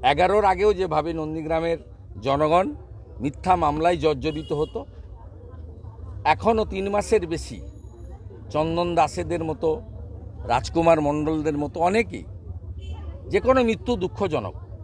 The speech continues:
সেই মৃত্যুর সঙ্গে যারা যুক্ত, তারা জেলে যাক, তাদের যাবজ্জীবন হোক, আরও কিছু হোক, আমাদের কোনো আপত্তি নেই। আমরা এসব করি না,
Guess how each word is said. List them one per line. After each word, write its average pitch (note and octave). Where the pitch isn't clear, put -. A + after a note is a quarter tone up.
সেই F#3
মৃত্যুর F#3+
সঙ্গে A3
যারা G#3+
যুক্ত, F3
তারা G3+
জেলে F3
যাক, G#3+
তাদের D#3+
যাবজ্জীবন F3
হোক, A3
আরও F#3+
কিছু A3
হোক, F3+
আমাদের G3
কোনো G3+
আপত্তি F#3+
নেই। A#2
আমরা D#3
এসব G3+
করি G3
না, C3